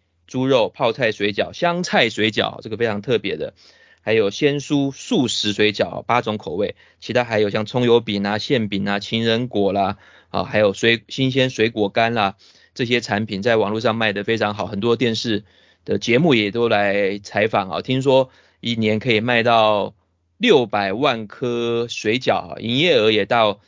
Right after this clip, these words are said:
大概是五千万以上的，的这个水平哈，所以我觉得是非常令人敬佩的啊，在一个这么竞争激烈的环境，你看水饺大街小巷到处都有在卖啊，那他们采用一种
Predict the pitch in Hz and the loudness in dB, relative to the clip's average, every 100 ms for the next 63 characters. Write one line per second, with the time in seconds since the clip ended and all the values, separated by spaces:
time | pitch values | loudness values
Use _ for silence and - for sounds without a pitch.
0 | _ 113 110 113 107 107 101 92 76 98 | _ -4 0 0 0 -4 -4 -4 -8 -4
1 | 117 113 113 98 98 - 87 104 98 87 | -4 0 0 -2 -8 -14 -6 -4 -2 -4
2 | - - _ _ - 90 104 98 - 95 | -6 -14 _ _ -6 -6 -2 -4 -2 -2
3 | 95 87 98 82 - 123 110 - - - | -2 -8 -6 -6 2 2 2 -2 -20 -12
4 | - 110 123 123 139 165 139 113 117 - | -2 2 2 2 2 2 2 -2 -4 -8
5 | 170 131 110 113 160 127 110 131 110 92 | -2 0 0 -2 0 0 0 0 0 0
6 | 98 95 135 117 104 _ _ - 113 113 | -6 -4 0 0 -2 _ _ -10 -2 -2
7 | - 160 120 160 127 131 127 127 123 117 | 0 0 0 2 2 2 0 -2 0 0
8 | 104 107 101 117 107 127 - 120 123 101 | 0 -2 -2 -4 -4 -4 0 0 0 0
9 | 123 113 120 117 98 95 107 101 _ _ | 0 0 -4 -6 -6 -4 -4 -6 _ _
10 | _ _ _ 139 113 120 117 107 92 - | _ _ _ -2 0 0 0 0 -2 -4
11 | 113 104 107 107 - - - - 110 107 | -2 -2 -2 -4 -6 -10 -12 -8 -8 -4
12 | 120 113 - 104 113 107 92 | -4 -2 0 0 0 0 -2